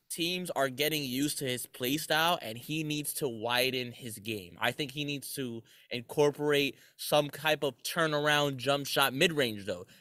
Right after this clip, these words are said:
Some type of, like, 'cause he's a big body. So maybe he can learn something from Randle, you know, you know, dig into the guy sh-, 'cause he's mo-, he's, he's, he's taller and stronger than most guards. 'Cause he's, he's a big guard.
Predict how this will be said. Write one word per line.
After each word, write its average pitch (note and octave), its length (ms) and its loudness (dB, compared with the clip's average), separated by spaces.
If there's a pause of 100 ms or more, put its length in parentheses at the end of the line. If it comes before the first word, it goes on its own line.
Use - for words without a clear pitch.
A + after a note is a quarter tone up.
Some D#3 220 2
type D3+ 240 4
of, D3+ 80 4
like, C#3 200 2
'cause D3+ 140 -2
he's G3+ 100 0
a G3 60 0
big F#3 260 2
body. F#3+ 400 0 (220)
So - 160 0
maybe E3+ 260 4
he G#3 80 4
can F#3 200 2
learn F#3 200 4
something F3+ 240 -4
from F3 220 0
Randle, F3 280 6
you A2 60 -2
know, A2 160 -2 (160)
you - 60 -16
know, B2 140 0
dig C#3+ 280 4
into D3+ 200 2
the C#3 80 2
guy C#3 240 4
sh-, - 160 -4
'cause D3+ 100 -6
he's F#3 120 0
mo-, G3 240 6
he's, E3+ 280 -2
he's, E3+ 280 -6
he's D#3 200 -8
taller F#3 500 4
and C3 200 -4
stronger D3 400 -2
than B2 120 -2
most B2+ 320 -2
guards. A#2+ 600 0 (280)
'Cause D3 120 -2
he's, E3 80 -4
he's G3+ 160 2
a G3 40 2
big D3+ 280 2
guard. C3 380 2